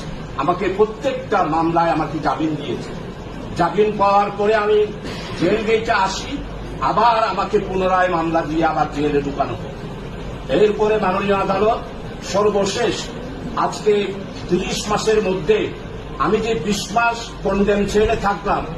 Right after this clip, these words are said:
এটা সংবিধান কোনোদিন অ্যালাউ করে না। আমি দুই দুইবারের পার্লামেন্ট মেম্বার, বাংলাদেশ হাউস কমিটির মধ্যে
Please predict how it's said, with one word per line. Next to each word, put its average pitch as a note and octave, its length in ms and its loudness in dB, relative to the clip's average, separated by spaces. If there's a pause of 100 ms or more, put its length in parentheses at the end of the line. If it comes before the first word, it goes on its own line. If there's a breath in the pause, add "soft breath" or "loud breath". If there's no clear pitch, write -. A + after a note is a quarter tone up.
(300)
এটা D#3+ 220 2
সংবিধান F3+ 680 2
কোনোদিন E3+ 360 2
অ্যালাউ D3 400 2
করে C#3 160 0
না। C3+ 120 -4 (580)
আমি G#3 120 4
দুই G#3+ 280 2
দুইবারের G#3 540 2
পার্লামেন্ট G3+ 480 0
মেম্বার, G3 340 0 (600)
বাংলাদেশ G3+ 600 2
হাউস G#3 340 2
কমিটির G#3+ 400 2
মধ্যে G#3 360 0